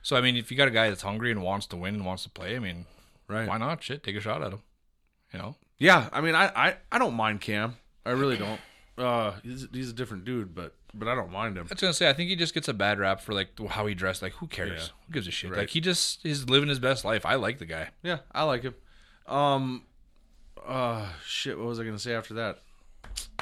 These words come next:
Speaker 2: Can't remember. Uh, so v-, then Von Miller, you know, on the defensive side, he, he ge-, he goes, he gets traded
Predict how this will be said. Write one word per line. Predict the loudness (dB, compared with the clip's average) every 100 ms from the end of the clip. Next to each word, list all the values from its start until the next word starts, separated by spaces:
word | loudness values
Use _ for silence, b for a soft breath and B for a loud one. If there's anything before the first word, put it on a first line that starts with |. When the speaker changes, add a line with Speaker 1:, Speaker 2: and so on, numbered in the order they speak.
| -10 -12 -10
Speaker 2:
Can't | -8
remember. | -6 -6 -8 -14 -20 -14 0
Uh, | 6 8 8 4 0
so | -4 -2
v-, | 0 -2 0
then | 0 4
Von | 8 8 8
Miller, | 4 4 2
you | -2
know, | -2
on | 0
the | -2
defensive | -4 -4 -4 -6
side, | -4 -2 -2
he, | -2 -2 -4 -6 b b b b b b b b b b b b
he | -2 0
ge-, | 4 4 4
he | 2 2
goes, | 2 2 2
he | 0 2
gets | 2 0
traded | 0 2 6 6 6 2